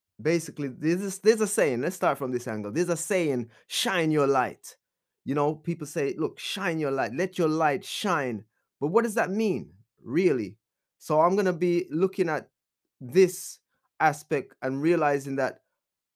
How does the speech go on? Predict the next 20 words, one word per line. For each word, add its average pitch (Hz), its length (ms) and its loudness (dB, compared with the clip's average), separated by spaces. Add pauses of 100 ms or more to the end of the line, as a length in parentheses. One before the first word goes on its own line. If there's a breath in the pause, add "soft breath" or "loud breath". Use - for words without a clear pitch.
(160)
a 135 80 2
lot 160 320 4
of 156 160 -2
us 151 320 -4 (1120)
do, 214 360 8
don't 202 300 8
shine 160 320 -2
our 135 160 0
light. 127 400 -2 (300)
We 131 140 0
haven't 190 260 2
found 160 480 2 (100)
our 131 440 2 (280)
passion 175 360 0
in 139 120 -2
life, 135 400 0 (380)
and 147 180 0
we're, 135 300 0 (1040)
you 147 140 -4
know, 131 360 0